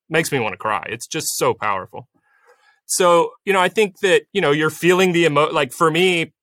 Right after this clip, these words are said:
like, I'm always, like, I have an emotion meter that's just built in when I'm mixing, and I'm going for, like, what's gonna hit the hardest in this, you know, in the next twenty frames, what's the bit that's gonna for-, you know, keep the story moving forward, keep the emotional thread that we're trying to build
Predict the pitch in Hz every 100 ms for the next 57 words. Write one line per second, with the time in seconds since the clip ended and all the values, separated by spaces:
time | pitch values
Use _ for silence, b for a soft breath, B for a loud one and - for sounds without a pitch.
0 | _ _ 135 - 135 175 135 151 170 165
1 | 156 - - 147 147 160 185 151 127 127
2 | 156 165 139 135 147 156 143 120 - 131
3 | - 139 143 131 147 127 123 120 127 -
4 | 170 135 123 156 147 143 131 - 127 120
5 | 117 120 - _ _ _ _ 123 170 -
6 | 190 139 127 151 147 _ _ _ 127 120
7 | 147 143 143 - 123 123 117 139 143 -
8 | - - _ - 135 123 127 156 185 -
9 | - 180 170 165 156 139 127 123 139 147
10 | - 127 135 123 117 - 127 110 101 _
11 | _ _ _ _ - 165 170 165 139 123
12 | 185 180 143 - 165 156 147 147 143 135
13 | 143 139 131 127 143 151 131 127 139 139
14 | 143 131 - 131 135 131 135 131 - 123
15 | 123 120 120 120 123